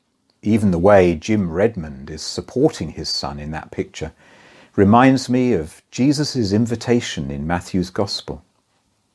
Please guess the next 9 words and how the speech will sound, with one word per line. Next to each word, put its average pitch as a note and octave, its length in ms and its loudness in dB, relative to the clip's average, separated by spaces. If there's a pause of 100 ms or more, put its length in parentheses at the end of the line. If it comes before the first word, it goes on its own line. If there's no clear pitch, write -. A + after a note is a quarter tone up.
(880)
"Come F3+ 220 6
to F3 120 2
me, G#2 400 4 (320)
all C3+ 440 6
who A#2 200 2
are E2+ 160 2
weary G#2+ 720 2
and F2 280 -6
burdened, C#2 600 -12